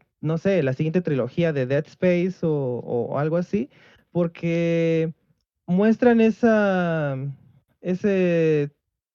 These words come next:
ese ambiente de zombies en el espacio o, pues, monstruos en el espacio, sort of. Am, y también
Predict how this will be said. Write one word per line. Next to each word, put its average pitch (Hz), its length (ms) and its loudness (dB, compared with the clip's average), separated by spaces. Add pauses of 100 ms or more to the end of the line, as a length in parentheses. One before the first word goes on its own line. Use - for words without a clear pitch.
(960)
ese 196 200 2
ambiente 180 880 0
de 135 460 0
zombies 170 400 -2
en 151 100 -2
el 135 100 -4
espacio 160 540 -4
o, 117 460 -6
pues, 131 260 -10
monstruos 170 520 -4
en 131 80 -4
el 117 80 -6
espacio, 214 600 -6 (460)
sort 175 260 -4
of. 170 160 -4 (760)
Am, 156 460 -2 (1040)
y 202 200 -4 (180)
también 208 840 2